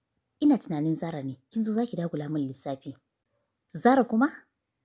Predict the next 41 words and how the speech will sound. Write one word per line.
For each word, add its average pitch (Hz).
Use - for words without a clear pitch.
Na 240
ɗauka 359
za 254
ka 247
min 226
magana 175
ne 143
a 180
kan 240
faɗanka 170
kai 208
da 185
mai 139
martaba." 147
"No, 240
wannan 277
ai 170
ya 165
zama 170
jiki. 143
Kawai 285
ina 220
so 185
in -
tambayi 147
Zara 156
ne, 131
da 175
a -
ce 214
ina 180
da 143
wannan 143
damar. 135
Ta 294
ya 285
aka 202
yi 151
take 214
farin 160
ciki, -